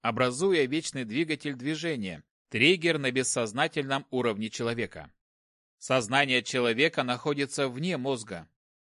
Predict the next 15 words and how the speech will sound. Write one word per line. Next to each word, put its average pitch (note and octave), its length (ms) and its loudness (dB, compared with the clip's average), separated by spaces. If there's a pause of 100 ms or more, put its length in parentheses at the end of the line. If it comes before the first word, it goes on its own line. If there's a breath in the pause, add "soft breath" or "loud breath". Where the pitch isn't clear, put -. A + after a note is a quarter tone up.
как B2+ 220 2
математические C3+ 960 0
законы, C3 580 -2 (320)
их D3+ 320 2
не C3+ 140 -2
во D3+ 140 2
внешнем D#3+ 460 -4
мире B2+ 280 2
объектов. C#3 640 -4 (560)
Они D3+ 520 2
управляются D3 680 0
нашим D#3 340 -4
миром, E3 520 0
но C3+ 260 0
оно E3+ 420 0